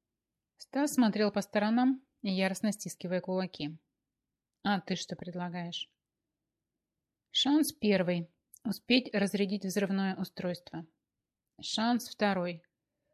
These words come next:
Продолбить стену и уйти по скрытому за ней ходу. Я уверен, он там есть.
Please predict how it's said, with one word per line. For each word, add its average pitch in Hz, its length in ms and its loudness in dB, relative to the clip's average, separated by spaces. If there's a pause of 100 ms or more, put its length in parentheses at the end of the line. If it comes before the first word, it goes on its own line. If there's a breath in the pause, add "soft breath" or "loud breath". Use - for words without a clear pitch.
(120)
Продолбить 269 580 4
стену 208 420 2
и 202 160 -2
уйти 196 280 0
по 233 140 0
скрытому 196 600 -2
за 190 160 -2
ней 180 180 -2
ходу. 170 460 -12 (600)
Я 185 280 0
уверен, 180 400 2
он 180 160 -4
там 180 160 -4
есть. 185 320 -4